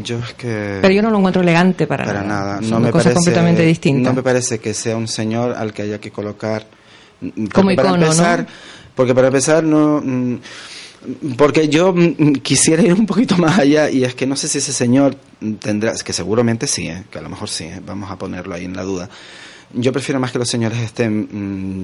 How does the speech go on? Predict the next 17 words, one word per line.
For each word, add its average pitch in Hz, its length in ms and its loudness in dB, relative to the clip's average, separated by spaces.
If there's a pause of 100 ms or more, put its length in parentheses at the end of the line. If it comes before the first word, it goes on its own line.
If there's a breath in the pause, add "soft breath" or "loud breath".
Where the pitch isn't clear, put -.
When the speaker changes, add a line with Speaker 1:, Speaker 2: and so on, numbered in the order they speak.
(320)
Speaker 1:
mm, 101 120 -8
bien 127 300 0
amueblados 113 520 0
de 104 100 -4
coco, 131 460 0 (120)
Speaker 2:
Intelectualmente, 170 640 0
Speaker 1:
porque - 20 4
una 127 140 4
Speaker 2:
sí. 131 60 2 (120)
Speaker 1:
vez 127 100 -2
intelectualmente 120 880 0
estés 110 240 -8
bien 117 160 -6
amueblado, 120 540 -2 (840)
tu 113 80 -4
aspecto 117 500 -4
también 113 440 -4